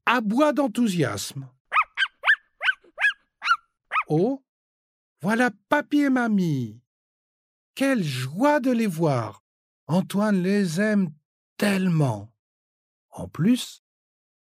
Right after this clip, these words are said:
ils viennent toujours les bras remplis de cadeaux et de biscuits. Avant même que mamie n'ait posé son manteau,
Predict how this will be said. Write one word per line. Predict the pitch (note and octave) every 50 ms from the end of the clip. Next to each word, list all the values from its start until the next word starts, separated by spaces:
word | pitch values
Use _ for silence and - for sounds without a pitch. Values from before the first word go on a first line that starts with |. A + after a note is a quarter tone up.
| _ _ _
ils | A#2 D#3 F3+ E3+
viennent | E3+ G3+ A#3 A#3+ A3+ -
toujours | - B3+ C4 A3 A#3+ C#4 C4+ A#3
les | G#3 G#3
bras | F3+ F3+ G3+ A#3 A3+ F#3+
remplis | C3 - - - F#3 A#3 C4 A3+ - A#3+ B3+ B3
de | G3 G3+
cadeaux | - - F#3+ F3+ E3+ F#3+ A#3+ C4 B3+ G#3+ - _ _ _
et | G3 G#3+ A3
de | F#3 G#3+ G#3
biscuits. | F3+ E3+ E3+ D3 - - - - G#2+ F#2 F2 _ _ _ _ _ _ _ _ _ _ _ _ _ _ _ _ _ _ _
Avant | - C#3+ C3 A#2+ C3 B2+ B2
même | B2 C#3 G3 B3+ C#4 C#4+ C4+ G3+
que | - - F#3+
mamie | E3 D#3 F#3+ A3 A#3+ A#3+ B3 A#3
n'ait | F3+ C#3+ B2+ B2+
posé | - A#3 B3 G#3+ G#3 F3
son | D3 - C#3+ C3+
manteau, | C#3 E3+ G3 G#3 G#3 - D4 C#4+ C4+